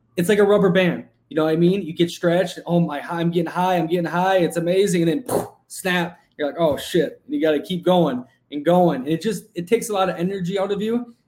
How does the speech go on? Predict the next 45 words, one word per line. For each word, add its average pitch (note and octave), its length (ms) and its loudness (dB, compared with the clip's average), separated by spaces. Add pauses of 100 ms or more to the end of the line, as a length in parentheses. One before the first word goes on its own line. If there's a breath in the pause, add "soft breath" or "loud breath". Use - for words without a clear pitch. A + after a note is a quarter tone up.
(160)
And F3 140 4
when F3 80 6
you F3 120 6
have F#3 120 2
no F#3 160 0
one A3 120 -2
that F3+ 160 -2
really F#3 160 0
gives F3 200 -4
a D3 60 -6
fuck E3 300 -8
about G3 340 -4
you A3 380 -8
in D#3+ 320 -2
person, A3+ 640 0 (360)
luckily F#3 280 2
got E3+ 200 4
FaceTime F3 340 2
and C#3+ 140 0
stuff, C#3+ 340 -4 (120)
it's D#3 180 -2
like, C3 240 -4
"Damn." D3+ 340 2
And - 260 -20
then E3 100 2
you F#3 60 4
start F3 320 0
questioning E3+ 420 0
everything. C3+ 360 -2
You A#2 80 -8 (160)
know D3 80 -2
what C#3+ 40 2
I C#3+ 60 0
mean? E3 320 0 (140 loud breath)
And E3+ 120 2
then B3+ 80 8
you C4+ 100 4
get F3+ 140 4
more B3+ 260 2
pissed F3 240 -2
off D3+ 240 -4
because E3+ 320 0
you E3+ 80 -4
look G3+ 180 0
around F3 480 2